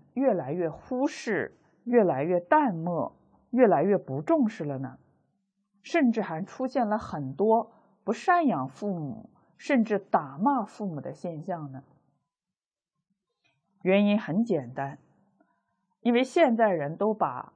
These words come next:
功利主义作为处事待人的标准，这件事对我有好处、有利益，我才会全力以赴。这个人他是领导者，他呢，掌管着我的前途命运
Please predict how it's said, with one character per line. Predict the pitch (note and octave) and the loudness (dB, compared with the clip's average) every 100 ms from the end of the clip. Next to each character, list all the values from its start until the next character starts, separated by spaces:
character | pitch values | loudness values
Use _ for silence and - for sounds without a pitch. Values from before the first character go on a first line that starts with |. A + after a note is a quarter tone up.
| _ | _
功 | - D4+ E4 E4+ | 0 2 2 2
利 | D#4 G3 | 2 0
主 | - C3 B2+ | -4 -10 -8
义 | D#3 D#3 - _ _ _ - | -8 -10 -12 _ _ _ 0
作 | G#3 E3 | 4 4
为 | D3 D3 E3+ | 2 -2 -4
处 | - - C#3+ | -10 -10 -8
事 | C3 - F#3 | -8 -6 -4
待 | D#3+ F#3+ | -2 -2
人 | D3+ C#3 | -2 -4
的 | D3+ | -8
标 | C3+ F3 G3 | -4 0 0
准， | G3+ C3+ - - _ _ _ _ _ _ - | 0 -6 -10 -14 _ _ _ _ _ _ -4
这 | D4 | 2
件 | D4+ C#4+ | 4 4
事 | C#4+ C4 | 2 -2
对 | C#4+ | 0
我 | B3+ A3+ A#3+ | 2 2 2
有 | B3+ | 2
好 | F#4 - F3+ - - | 2 2 0 0 -4
处、 | - A3 | -6 -4
有 | E3 D3 | -2 0
利 | A#3 E4 B3 G3+ | 2 4 2 -2
益， | D#3+ - _ _ _ - | -8 -12 _ _ _ -4
我 | D#3+ | -2
才 | D3 C#3 D3 | -2 -4 -4
会 | G#3 E3+ | 0 -2
全 | D3+ F3+ E3+ | -4 -6 -6
力 | F#3+ D#3 | -4 -6
以 | C3+ | -10
赴。 | C3+ - G3 - _ _ _ _ _ _ | -12 -12 -12 -14 _ _ _ _ _ _
这 | - E4+ | 0 6
个 | A3 | 6
人 | E3 D3 G#3 A#3 - _ - | 6 4 2 0 -6 _ -4
他 | G3+ | -2
是 | A3 | 0
领 | F3+ F3 C#4+ | 0 0 2
导 | D#3 F#3 | 2 2
者， | G3 C#3+ G2 C2+ _ _ _ _ _ - | 0 -4 -6 -8 _ _ _ _ _ -2
他 | A3 A3+ | 2 4
呢， | G3 E3 - | 2 -2 -2
掌 | E3+ A3+ | 0 2
管 | A3+ E3 | 2 2
着 | A3 | 2
我 | F3+ | 0
的 | C#3+ | -2
前 | - D#3 G3+ | -8 -4 -4
途 | A#3 G3+ | -2 -2
命 | E4+ D#4 G3+ | -2 -2 0
运 | A3+ | -2